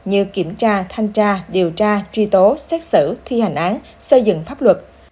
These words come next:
Trong đó, quy định một trăm bảy mươi tám để kiểm soát quyền lực trong lĩnh vực xây dựng pháp luật có lẽ là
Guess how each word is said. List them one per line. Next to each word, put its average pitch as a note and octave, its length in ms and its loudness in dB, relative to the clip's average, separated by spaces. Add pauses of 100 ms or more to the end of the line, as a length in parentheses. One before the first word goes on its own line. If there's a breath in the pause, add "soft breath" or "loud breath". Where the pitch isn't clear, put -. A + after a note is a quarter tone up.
(200)
Trong A3 160 0
đó, G3+ 340 0
quy C#4 120 0
định F#3+ 200 4
một F#3 160 -2
trăm A3+ 160 0
bảy F#3 100 2
mươi F3+ 60 -2
tám G#3+ 320 -4
để G3 120 2
kiểm F#3 280 -4
soát E4 280 -6
quyền F#3 180 -2
lực E3+ 280 -2
trong A3 160 -2
lĩnh F3+ 160 -4
vực G#3+ 160 -2
xây G3+ 240 -2
dựng E3 180 -4
pháp C4 180 -10
luật G#3 180 4 (280 loud breath)
có F3 100 2
lẽ E3 240 4
là G3+ 260 2